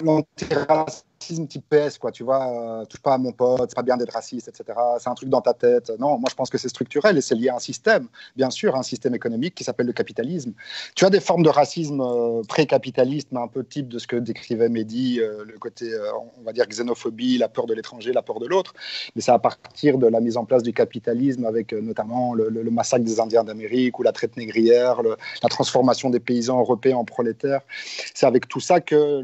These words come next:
la classe dirigeante a dû, euh, mettre en place le racisme de façon structurelle, euh, pour que sa population le soit. Je pense qu'elle a pris différentes formes dans l'histoire. Elle a d'abord eu, euh, des formes type religieuses, puis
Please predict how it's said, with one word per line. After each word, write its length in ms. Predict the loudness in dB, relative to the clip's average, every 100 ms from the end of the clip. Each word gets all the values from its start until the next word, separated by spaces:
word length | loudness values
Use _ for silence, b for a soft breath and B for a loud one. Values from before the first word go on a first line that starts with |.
| -4
la 100 | -6
classe 220 | -2 -4
dirigeante 440 | -2 -4 -2 -2 -2
a 60 |
dû, 320 | -4 -6 -4
euh, 320 | -2 -2 -4 -8
mettre 260 | -10 -10 -12
en 60 |
place 300 | -2 -2 0
le 80 | -2
racisme 360 | -2 -4 -10 -12
de 80 |
façon 260 | -10 -12 -14
structurelle, 680 | -14 -10 -10 -6 -4 -4 -4
euh, 200 | -6 -8 -16 _ -10
pour 160 | -10
que 100 | -4
sa 160 | -4 -2
population 540 | -6 -6 -4 -4 -6
le 80 | -10
soit. 300 | -8 -8 -10 B B B B
Je 100 | 0
pense 180 | 2 4
qu'elle 140 | 4
a 60 | 2
pris 180 | 2 -4
différentes 360 | -4 -2 -4
formes 200 | -2 0
dans 100 | 2
l'histoire. 580 | 0 -2 -2 2 4 2
Elle 80 | 0
a 40 |
d'abord 360 | 0 0 0 0
eu, 220 | -4 -4
euh, 240 | -6 -8 -14 _ _ _ _ -2
des 100 | 0
formes 320 | 2 2 0 -8
type 160 | -8 -2
religieuses, 880 | 0 0 -2 2 4 4 4 0 -2
puis 380 | -6 -6 -6